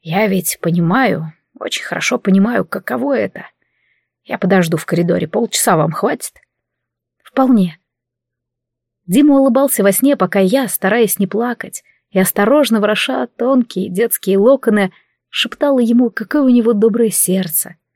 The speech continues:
светлый ум и смелая душа. Как я буду скучать и помнить моего мальчика, и как буду любить его в новой жизни. Это было прощание не для него, для меня.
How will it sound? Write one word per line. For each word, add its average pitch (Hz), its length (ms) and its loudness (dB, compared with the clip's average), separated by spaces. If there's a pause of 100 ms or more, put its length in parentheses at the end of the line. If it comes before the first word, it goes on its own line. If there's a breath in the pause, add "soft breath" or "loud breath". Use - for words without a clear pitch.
(120)
светлый 214 460 4
ум 226 280 4
и 190 40 -2
смелая 208 400 2
душа. 185 440 -4 (840)
Как 254 200 -2
я 254 60 4
буду 226 200 2
скучать 233 640 -4
и 160 40 -4
помнить 220 500 2
моего 196 280 4
мальчика, 220 640 0 (300 loud breath)
и 208 100 -2
как 240 280 -2
буду 226 260 2
любить 220 400 2
его 202 240 4
в 220 60 4
новой 269 340 2
жизни. 202 640 0 (720)
Это 208 200 -4
было 226 500 2 (260)
прощание 214 680 0
не 196 200 2
для 190 180 0
него, 185 500 0 (220)
для 202 220 0
меня. 254 440 0